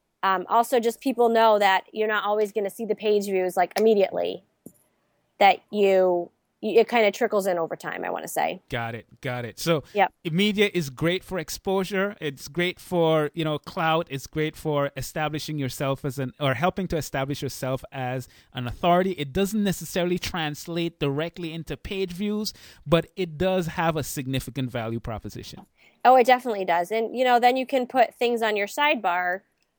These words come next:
Speaker 1: of your blog, you know, as seen on this, as seen on this. And, um, and when other media opportunities are coming to find you, they're gonna look for that.
Speaker 2: Gotcha. So, so when I go, if I'm a,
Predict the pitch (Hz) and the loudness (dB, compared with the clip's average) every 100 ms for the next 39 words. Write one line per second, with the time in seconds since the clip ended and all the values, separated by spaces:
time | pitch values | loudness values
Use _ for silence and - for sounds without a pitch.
0 | - 202 202 202 254 254 208 190 196 196 | -4 -2 0 2 4 6 6 2 0 -2
1 | 190 202 - 233 214 196 190 220 196 - | 0 0 -2 -2 0 0 0 0 0 0
2 | 190 190 - 196 180 214 269 202 - - | -2 -2 -2 -2 0 2 2 2 -4 -16
3 | _ _ _ _ 208 196 196 190 175 170 | _ _ _ _ -2 0 2 2 2 0
4 | 175 - 202 208 196 - _ _ _ - | -6 -6 -2 -2 -2 -8 _ _ _ 2
5 | 233 214 - _ 247 277 247 254 262 226 | 4 4 -2 _ 6 6 6 2 2 2
6 | 190 202 - 214 208 190 180 190 - 208 | 2 -2 -10 -8 -4 -4 -4 -8 -6 -4
7 | 196 175 175 190 - 185 277 415 320 190 | -2 -2 -6 -10 -16 -4 4 6 6 4
8 | 175 185 208 226 208 208 - - 113 117 | 4 4 4 4 4 2 -2 -8 -6 -6
9 | - - - _ 123 120 127 131 - 123 | -8 -16 -20 _ -10 -6 -6 -8 -8 -8
10 | - 135 151 - - 156 185 196 170 185 | -4 -4 -6 -4 0 2 2 2 2 0
11 | 170 190 208 202 | 2 2 4 2